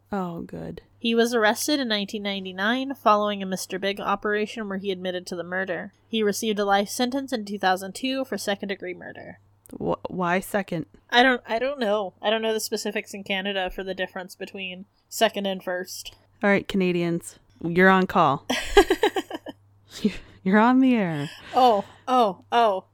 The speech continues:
Speaker 2: You're about to be real fucking mad. Real fucking,
Speaker 1: <laughs>
Speaker 2: so
Speaker 1: I'm
Speaker 2: fucking
Speaker 1: already
Speaker 2: mad.
Speaker 1: real fucking
Speaker 2: You're
Speaker 1: mad,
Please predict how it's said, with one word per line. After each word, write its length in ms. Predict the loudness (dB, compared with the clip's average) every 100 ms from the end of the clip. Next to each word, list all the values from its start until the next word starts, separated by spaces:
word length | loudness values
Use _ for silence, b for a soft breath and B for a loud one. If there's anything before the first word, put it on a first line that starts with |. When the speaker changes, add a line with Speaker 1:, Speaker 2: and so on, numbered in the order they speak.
| _ _ -2
Speaker 2:
You're 140 | 2
about 180 | 4 2
to 120 | 0
be 300 | -2 -8 -12 _ _ _
real 200 | 2 2
fucking 400 | 6 4 4 -4
mad. 300 | -8 -10 -12 -18 _
Real 320 | 6 10 10 8
fucking, 420 | 4 6 6 4
Speaker 1:
<laughs> 0 |
Speaker 2:
so 260 | 4 8
Speaker 1:
I'm 160 | 12 12
Speaker 2:
fucking 100 | 12
Speaker 1:
already 460 | 12 12 12 10 6
Speaker 2:
mad. 60 | 6
Speaker 1:
real 180 | 4
fucking 360 | 4 0 0 4
Speaker 2:
You're 120 | 6
Speaker 1:
mad, 100 | 8